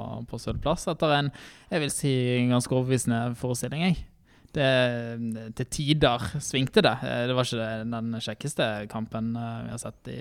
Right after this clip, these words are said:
spillet, men, eh, solid. Brann var det klart beste laget mot, eh, Tromsø. Kom seg til flere, eh,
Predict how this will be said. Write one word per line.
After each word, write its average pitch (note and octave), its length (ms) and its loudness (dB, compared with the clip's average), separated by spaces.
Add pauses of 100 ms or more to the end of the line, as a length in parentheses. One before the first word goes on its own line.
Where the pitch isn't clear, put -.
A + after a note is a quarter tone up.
spillet, D3+ 360 0
men, F#3 180 4
eh, D#3+ 800 0
solid. F3 460 2
Brann E3 240 4
var C#3+ 80 4
det C#3+ 80 2
klart E3 260 2
beste C#3 240 0
laget B2 400 4
mot, A#2+ 300 -2
eh, B2 60 2
Tromsø. C3 340 -2
Kom C#3+ 180 0
seg C3 160 -2
til B2+ 100 0
flere, C3 380 2
eh, A2+ 400 0